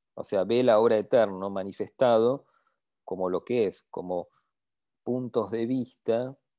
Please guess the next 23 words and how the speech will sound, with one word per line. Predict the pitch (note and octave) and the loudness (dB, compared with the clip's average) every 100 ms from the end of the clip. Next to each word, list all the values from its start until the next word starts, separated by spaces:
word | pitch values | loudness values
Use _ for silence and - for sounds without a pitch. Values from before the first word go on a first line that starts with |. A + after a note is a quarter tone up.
| _ _ _ _ _ _ | _ _ _ _ _ _
de, | F2+ F2+ G2 F#2 - | -14 -6 -2 -2 -6
experienciales | - - A2 G#2 G#2 G2+ - C#3 A#2+ G#2+ A#2 | -12 -2 0 0 -2 -6 -4 2 4 4 2
de | G#2+ | 0
la | F#2 | -2
conciencia. | G2 F#2 - A2+ F#2+ E2 - E2 D#2 _ _ _ _ _ _ _ | -4 -8 -6 -6 -6 -8 -14 -18 -20 _ _ _ _ _ _ _
Y | G#2 | -10
eso | - | -6
solamente | A2+ - A#2 A2+ A#2 A2+ B2 | -4 0 0 0 -2 -4 -4
se | - | -2
da | G#2 G#2+ A2+ - - | 0 2 0 -4 -8
cuando | G2+ F2+ | -6 -4
uno | G2 G2+ | -4 -2
logra | G2 G#2+ G#2 | 0 2 0
el | |
nirvana, | G2 F#2 F2 D#2+ D2 C#2+ _ _ _ _ _ | -2 -6 -4 -6 -8 -16 _ _ _ _ _
que | - F#2+ | -6 -4
es | F#2 - | -4 -12
la | - G2 F2 E2+ D#2+ D#2+ _ _ _ | -8 -4 -2 -4 -8 -14 _ _ _
extinción | - G#2 - - A2 G#2+ - G#2 G2 G2+ | -6 -6 -8 -12 -10 -10 -10 -8 -8 -8
total | G2+ - F2 | -6 -4 -4
de | D2+ | -6
todo | - G2 G2 | -6 -2 0
deseo, | G2+ - G2 F#2 G2 | 0 -4 -4 -2 -4